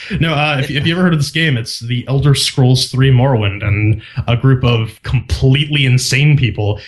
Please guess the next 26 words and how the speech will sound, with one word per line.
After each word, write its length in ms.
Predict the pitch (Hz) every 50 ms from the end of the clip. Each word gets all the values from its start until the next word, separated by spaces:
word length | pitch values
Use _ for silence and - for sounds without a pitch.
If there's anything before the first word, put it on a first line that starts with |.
| - - -
have 320 | 117 113 107 107 104 -
taken 260 | - - 131 123 135 123
it 100 | 117 113
upon 280 | 113 - 127 120 117
themselves 400 | 113 110 - - 117 110 101 -
to 280 | - 120 113 107 - - -
entirely 480 | 123 120 107 127 127 123 117 120 117
rewrite 420 | 117 117 123 123 117 110 113 110 -
the 160 | - 110 101
engine 320 | 107 113 113 107 101 98
so 140 | 98 - 107
that 140 | 101 98 -
you 60 | 113
can 140 | 101 104 98
just 140 | 104 - -
drop 240 | 117 107 107 -
the 280 | - 107 104 98 98 95 - - _ _
Windows 300 | - 127 123 117 104 107
game 240 | - - 117 120 120
assets 480 | 98 98 95 - - 101 90 - - -
and 200 | 110 98 98 90
play 200 | 82 117 104 95
it 80 | 95
on 340 | 98 95 92 92 92 90 - _
basically 420 | - 107 95 - - - - 98 95
anything. 420 | 104 107 90 - - 80 71 -